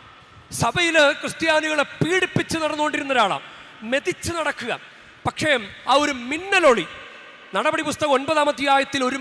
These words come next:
മിന്നലൊളി, ഉത്ഥിതൻ്റെ മിന്നലൊളി അദ്ദേഹത്തിൻ്റെ ദേഹത്ത് പതിച്ചപ്പോൾ പിന്നെ വരുന്ന ചോദ്യങ്ങൾ ഇതാണ്, "കർത്താവേ, ഞാൻ എന്ത് ചെയ്യണം? കർത്താവേ, ഞാൻ എന്ത് ചെയ്യണം?" അത് നടപടി പുസ്തകം ഇരുപത്തിരണ്ട് പത്താണ്.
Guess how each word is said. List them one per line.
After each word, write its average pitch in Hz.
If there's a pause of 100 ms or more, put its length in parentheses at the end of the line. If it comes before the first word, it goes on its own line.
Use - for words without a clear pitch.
മിന്നലൊളി, 311 (140)
ഉത്ഥിതൻ്റെ 311 (120)
മിന്നലൊളി 269 (500)
അദ്ദേഹത്തിൻ്റെ 240 (100)
ദേഹത്ത് 240
പതിച്ചപ്പോൾ 254 (600)
പിന്നെ 294
വരുന്ന 277 (140)
ചോദ്യങ്ങൾ 254
ഇതാണ്, 180 (600)
"കർത്താവേ, 190 (480)
ഞാൻ 196
എന്ത് 190
ചെയ്യണം? 127 (960)
കർത്താവേ, 285 (120)
ഞാൻ 262
എന്ത് 277
ചെയ്യണം?" 208
അത് 269 (560)
നടപടി 285
പുസ്തകം 262
ഇരുപത്തിരണ്ട് 294
പത്താണ്. 240